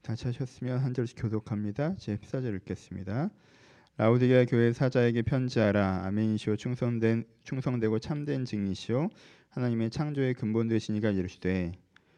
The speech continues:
내가 내 행위를 아노니 내가 차지도 아니하고 뜨겁지도 아니하도다. 내가 차든지 뜨겁든지 하기를 원하노라.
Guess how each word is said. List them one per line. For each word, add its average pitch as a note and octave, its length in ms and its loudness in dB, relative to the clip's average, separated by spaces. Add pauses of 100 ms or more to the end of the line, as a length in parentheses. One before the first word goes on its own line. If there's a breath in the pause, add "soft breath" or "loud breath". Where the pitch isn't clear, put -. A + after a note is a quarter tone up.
(240 soft breath)
내가 G#2+ 300 0
내 G#2+ 240 2
행위를 A2 360 2
아노니 G#2 440 0
내가 G2+ 300 -2
차지도 A#2+ 420 -4
아니하고 G#2+ 540 0
뜨겁지도 A#2+ 560 -4
아니하도다. F#2 640 -4 (420 soft breath)
내가 G#2 240 0
차든지 A#2+ 480 -2
뜨겁든지 A2+ 580 -4
하기를 A2 360 -2
원하노라. F2+ 640 -4